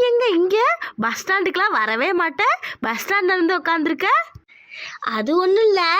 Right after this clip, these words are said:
பக்கத்து ஊர் வரைக்கும் ஒரு வேலை விஷயமா போனேன், அதான் பஸ்ஸுக்காக. வேலை விஷயமா?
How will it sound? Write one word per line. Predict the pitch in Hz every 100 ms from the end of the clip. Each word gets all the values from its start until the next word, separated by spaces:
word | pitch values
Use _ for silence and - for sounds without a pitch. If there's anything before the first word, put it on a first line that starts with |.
| 427 339 285 - -
பக்கத்து | 277 - - 392 415
ஊர் | 370
வரைக்கும் | 330 311 339 415 403
ஒரு | 349 262
வேலை | 262 196 269 349
விஷயமா | 294 294 311 302 349 381 370
போனேன், | 285 311 330 277 320 302 - - 262
அதான் | 240 226 285 339 254
பஸ்ஸுக்காக. | 240 233 - 330 311 294 285 285 277 269 262 - _ _ _ -
வேலை | 254 180 269 453
விஷயமா? | 381 - 359 294